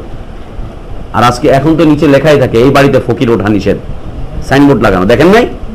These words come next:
দেখেছেন ফ্ল্যাট বাড়িগুলোতে ফকির ওঠা নিষেধ, একেবারে গেটে লাগানোই আছে,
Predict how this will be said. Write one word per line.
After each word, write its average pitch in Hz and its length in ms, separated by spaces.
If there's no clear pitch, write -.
দেখেছেন 175 380
ফ্ল্যাট 143 180
বাড়িগুলোতে 147 640
ফকির 240 320
ওঠা 220 220
নিষেধ, 196 340
একেবারে 160 400
গেটে 156 220
লাগানোই 143 380
আছে, 95 280